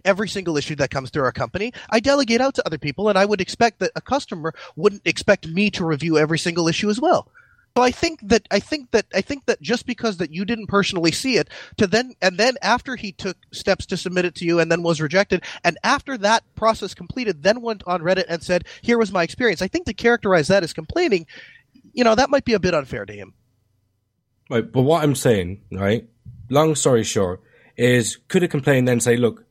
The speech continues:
Speaker 2: let's look at the policy." Nobody then said, "Let's look at the policy." And I've said we took too long in fixing the policy, but we did put
Speaker 1: Right.
Speaker 2: a policy in place. It wasn't the right way to go around it.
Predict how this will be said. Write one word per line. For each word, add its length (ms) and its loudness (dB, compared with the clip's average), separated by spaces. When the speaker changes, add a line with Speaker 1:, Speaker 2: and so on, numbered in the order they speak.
Speaker 2:
let's 360 0
look 180 2
at 140 -2
the 60 -6
policy." 560 -2
Nobody 320 4
then 240 4
said, 280 2
"Let's 240 -4
look 120 -4
at 80 -8
the 80 -16
policy." 460 -6
And 140 4
I've 100 2
said 220 2
we 100 0
took 200 -2
too 180 0
long 380 2
in 120 -4
fixing 300 -4
the 60 -2
policy, 320 0
but 140 -2
we 180 2
did 240 -2
put 140 0
Speaker 1:
Right. 100 2
Speaker 2:
a 20 2
policy 320 2
in 100 0
place. 260 -2
It 160 2
wasn't 400 0
the 80 2
right 240 0
way 160 -2
to 100 -10
go 180 0
around 360 -2
it. 160 -16